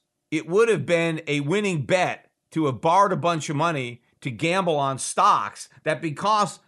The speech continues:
that worked out, that gambling on cryptocurrency, which isn't even a stock. I mean, at least Facebook was an actual business that actually has earnings. So maybe you could justify borrowing to buy a business,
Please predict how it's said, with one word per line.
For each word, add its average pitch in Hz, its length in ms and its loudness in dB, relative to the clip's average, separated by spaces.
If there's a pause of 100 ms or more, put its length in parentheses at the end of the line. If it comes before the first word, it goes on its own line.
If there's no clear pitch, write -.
(120)
that 190 340 0
worked 175 320 -2
out, 170 400 2 (260)
that 143 240 -2
gambling 175 580 0 (160)
on 165 220 0
cryptocurrency, 226 920 0 (120)
which 226 260 -2
isn't 269 240 0
even 247 180 -2
a 165 60 -2
stock. 214 500 2
I - 40 -6
mean, 180 100 0
at 180 120 -2
least 269 320 -6
Facebook 202 540 -4 (140)
was 156 180 -4
an 165 100 -6
actual 180 460 -4
business 185 600 -8 (220)
that 156 120 0
actually 180 400 0
has 143 320 0
earnings. 190 500 0 (180)
So 170 200 0
maybe 208 380 -4
you 160 160 -6
could 147 200 -6
justify 156 760 0 (280)
borrowing 160 600 4
to 143 100 -2
buy 160 280 2
a 131 100 -2
business, 156 640 -8